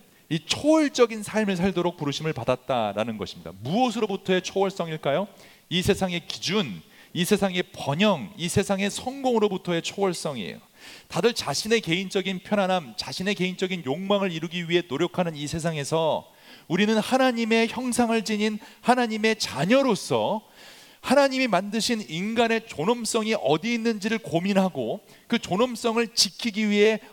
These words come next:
어떤 순종을 해야 하는지를 고민하는 사람들이어야 한다라는 거예요. 어떻게 하면 더 많이 돈을 벌고, 예, 어떻게 하면 더 많은 권력을 취하고, 어떻게 하면 더 많은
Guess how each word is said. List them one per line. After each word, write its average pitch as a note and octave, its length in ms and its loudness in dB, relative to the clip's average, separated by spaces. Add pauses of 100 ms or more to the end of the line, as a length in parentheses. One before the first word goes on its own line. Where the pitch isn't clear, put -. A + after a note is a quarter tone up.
어떤 A#3 460 2
순종을 A3 560 -2
해야 G#3 160 6
하는지를 G3+ 460 0
고민하는 F3 540 0
사람들이어야 D#3+ 800 0
한다라는 C#3+ 540 -2
거예요. - 200 -20 (1120)
어떻게 B3 540 2
하면 A3+ 300 2
더 A3 300 0
많이 F#3 300 -2
돈을 E3 280 -4
벌고, C3 560 -2 (500)
예, G#2+ 60 -8
어떻게 G3 420 0
하면 C4 160 -2
더 G3+ 180 0
많은 A3 260 2
권력을 G#3 440 -2
취하고, G#3 680 0 (220)
어떻게 A#3+ 360 0
하면 C4 180 -2
더 A#3 220 2
많은 G#3 340 0